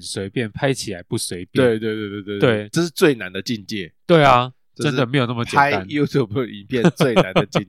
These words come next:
Speaker 2: 界。
Speaker 1: <laughs> 真的很强欸，而且我们还有幸他们的经纪人是我们的同学。
Speaker 2: 是你同学啦，
Speaker 1: 哦，
Speaker 2: 不是我。
Speaker 1: 是，是我同学。
Speaker 2: 对，他的经纪人是你的同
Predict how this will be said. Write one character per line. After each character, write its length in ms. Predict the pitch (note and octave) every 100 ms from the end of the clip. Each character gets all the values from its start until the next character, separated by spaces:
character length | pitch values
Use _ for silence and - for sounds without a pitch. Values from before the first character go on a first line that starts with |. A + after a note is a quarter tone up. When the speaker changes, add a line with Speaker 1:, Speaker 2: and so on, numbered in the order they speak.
| -
Speaker 2:
界。 260 | G#2 F2 D#3 - - _
Speaker 1:
<laughs> 400 | _ _ _ _
真 160 | - F#3+
的 100 | G3
很 160 | C3 F#2
强 280 | A#2+ F#2+
欸， 240 | G#2 G#2 F#2 _ _
而 80 | -
且 320 | D3+ C#3+ A#2 A#2 _ _ -
我 100 | B2
们 140 | A#2
还 140 | A#2+
有 280 | C3+ D#3 G#2
幸 380 | F#2+ D3+ B2+ A#2 -
他 160 | D3+
们 140 | D3+ C3
的 120 | A2+ - -
经 200 | - C3+
纪 200 | - D3
人 180 | G#2+ F#2+
是 180 | - C#3
我 60 |
们 160 | F#2+ F2+
的 60 | F#2+
同 260 | - F2+
学。 460 | G#2 - E2+ F2+ A2 _ _
Speaker 2:
是 80 | C#3+
你 160 | C#3+ G#2+
同 180 | G2+
学 220 | G#2 - E2+
啦， 120 | E2+
Speaker 1:
哦， 100 | C3+
Speaker 2:
不 20 |
是 220 | A2 F3+
我。 100 | D3+
Speaker 1:
是， 80 | C3+
是 80 | G3
我 220 | C#3 G2+
同 240 | G#2 F#2+ A#2
学。 220 | - E2+
Speaker 2:
对， 260 | A#2 G#2
他 160 | G#2 B2+
的 160 | B2+ A#2
经 180 | A#2+
纪 140 | A#2 A#2+
人 160 | F#2+
是 260 | G2 A#2 G2
你 80 | F#2
的 100 | F#2
同 160 | F2+